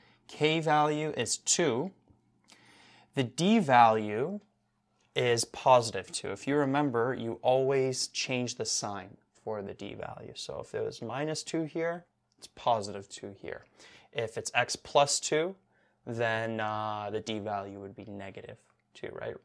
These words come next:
'Cause it's x minus the d value. So x minus two means the d value is positive two. And then the c value is four. Okay, so now that we have our transformation values,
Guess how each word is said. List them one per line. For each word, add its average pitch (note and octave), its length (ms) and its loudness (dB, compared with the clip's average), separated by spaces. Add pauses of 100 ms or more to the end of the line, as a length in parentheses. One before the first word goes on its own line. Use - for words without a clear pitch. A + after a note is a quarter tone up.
(120)
'Cause A2+ 180 -10
it's A2 220 -10
x - 300 -2
minus A2 600 -10
the - 160 -14
d G#2 160 -10
value. - 440 -10
So - 300 -8
x B2 260 -2
minus A#2+ 440 -6
two D3+ 340 0
means A2+ 240 -10
the G2+ 100 -10
d G2+ 220 -12
value G2+ 560 -12
is - 240 -14
positive - 480 -16
two. - 240 -14 (1120)
And D3+ 140 2
then F3 100 4
the C#3+ 80 2
c G3 280 2
value G#2+ 580 -2 (400)
is G2+ 540 -12 (540)
four. - 260 -10 (2750)
Okay, A3 340 2
so - 260 2
now D3 300 2
that A3+ 160 4
we D#3 120 2
have D#3 200 8
our C3+ 100 6
transformation C3+ 840 0
values, G#2+ 760 0